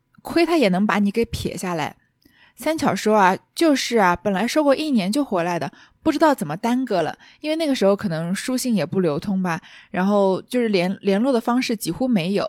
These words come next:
所以蒋新哥在外面生了一场大病，这事情三巧儿是一点也不知道。其实也，我觉得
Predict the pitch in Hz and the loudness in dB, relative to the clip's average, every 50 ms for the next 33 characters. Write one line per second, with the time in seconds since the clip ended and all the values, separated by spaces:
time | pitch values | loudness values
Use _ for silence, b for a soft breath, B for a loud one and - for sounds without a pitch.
0 | - - - - 262 262 247 226 202 - 196 170 170 196 - 247 262 247 262 262 | -6 -10 -4 -2 0 0 0 -2 -4 -4 -6 -6 -4 -4 -4 -4 -2 0 2 2
1 | 262 262 277 240 233 254 247 233 208 185 156 151 185 - - 247 254 254 233 214 | 2 2 2 2 2 4 2 2 2 0 -2 -4 -4 -4 -2 0 2 2 0 0
2 | _ _ - 254 226 - 226 160 196 - 214 208 202 240 226 208 208 196 196 - | _ _ -10 -8 -6 -4 -4 -4 -2 -2 -2 -2 0 0 0 0 0 0 -2 -4
3 | 202 196 190 170 190 - 240 247 - 208 156 180 - 269 277 233 - - 180 220 | -6 -6 -6 -8 -4 -2 -2 -2 -2 -2 -2 -2 -2 -4 -4 -2 -2 0 0 0
4 | 214 175 - - 160 - 156 - 160 135 - _ _ _ _ _ _ _ _ _ | 0 -2 -4 -6 -8 -8 -6 -4 -4 -4 -4 _ _ _ _ _ _ _ _ _
5 | b b b b b b b b - 285 294 339 320 269 - - 190 180 208 226 | b b b b b b b b -4 0 2 2 2 2 2 0 -2 2 2 2
6 | 262 269 - - | 2 2 0 -6